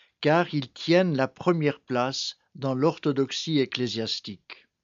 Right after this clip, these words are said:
L'orthodoxie n'est donc pas le conformisme intellectuel qui se réfugie dans la pensée dogmatique, puisque ni dogme ni décret n'existent encore,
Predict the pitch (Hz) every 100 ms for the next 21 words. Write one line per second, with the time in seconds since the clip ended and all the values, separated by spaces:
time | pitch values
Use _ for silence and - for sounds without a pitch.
0 | _ _ - 127 131 151 143 151 - 208
1 | 143 139 143 - - 139 110 113 110 -
2 | 180 180 175 160 156 147 - 131 123 131
3 | 120 131 - 156 151 131 - 113 139 127
4 | 151 - 143 131 131 156 123 123 120 120
5 | 131 127 127 113 120 104 135 151 - 214
6 | - - _ - 107 - - 117 131 139
7 | 120 143 131 107 110 107 _ - 123 135
8 | 147 139 139 - 135 120 113 110 135 123
9 | - 135 151 196 220 208